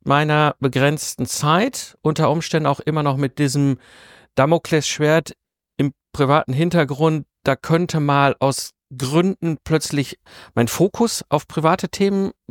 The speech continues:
gezogen werden müssen. Und du willst halt wirklich sagen, ich mach jetzt mal hier das Ventil auf und kann einfach mal mehr Kunden annehmen. In diesem Fall ja bei dir ist es ja nochmal doppelt spannend. Es ist ja nicht nur mehr Kunden, sondern du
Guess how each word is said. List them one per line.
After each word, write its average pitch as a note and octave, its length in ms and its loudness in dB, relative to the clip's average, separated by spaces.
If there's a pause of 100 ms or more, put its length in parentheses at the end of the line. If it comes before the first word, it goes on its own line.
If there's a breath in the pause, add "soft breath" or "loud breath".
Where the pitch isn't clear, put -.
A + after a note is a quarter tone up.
(180)
gezogen F#3+ 480 0
werden E3+ 300 2
müssen. A3 340 -2 (520 loud breath)
Und C#3+ 140 2
du D#3 80 4
willst D3 220 2
halt C#3+ 180 0
wirklich C#3+ 240 -2
sagen, C#3 240 0 (380)
ich - 140 -6
mach D3 160 0
jetzt D#3 140 -2
mal C3 120 0
hier C#3 400 2
das C3 180 0
Ventil C3+ 340 -4
auf C#3 220 -2
und - 160 -12
kann C#3+ 260 -4
einfach C3+ 400 -4
mal C3+ 340 0 (1120 soft breath)
mehr D3+ 680 2 (680)
Kunden E3 320 -2
annehmen. E3+ 440 0
In C3+ 80 -2
diesem C3+ 220 0
Fall C#3 180 0
ja B2+ 80 4
bei B2+ 120 0
dir C3+ 160 2
ist B2+ 80 0
es B2 120 -4
ja B2+ 80 2
nochmal A#2 260 -2
doppelt B2+ 260 -2
spannend. C3+ 240 -2
Es A2+ 80 -4
ist C3+ 120 -4
ja C3 80 2
nicht B2 200 -2
nur B2 240 2
mehr A#2+ 420 2 (120)
Kunden, D#3 440 -2
sondern A#2+ 260 0
du A#2+ 180 0